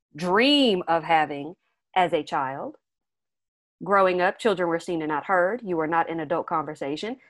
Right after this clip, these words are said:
And if you happen to hear it, you better keep your lips parted, because if you slipped up and said it out loud,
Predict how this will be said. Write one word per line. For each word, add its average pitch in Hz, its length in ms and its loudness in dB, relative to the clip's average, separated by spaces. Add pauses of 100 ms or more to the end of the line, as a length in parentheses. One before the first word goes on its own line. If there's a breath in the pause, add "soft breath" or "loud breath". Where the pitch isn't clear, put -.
(140)
And 262 120 2
if 269 100 -2
you 277 80 2
happen 254 280 2
to 240 120 0
hear 311 220 0
it, 269 160 -2 (220 soft breath)
you 180 120 -2
better 320 280 4
keep 226 220 -4
your 185 120 0
lips - 260 2
parted, 143 380 -8 (240)
because 175 280 -2
if 170 120 -6
you 165 80 -2
slipped 359 400 -2
up 320 200 2
and 175 160 0
said 254 220 2
it 247 80 2
out 240 180 6
loud, 269 520 4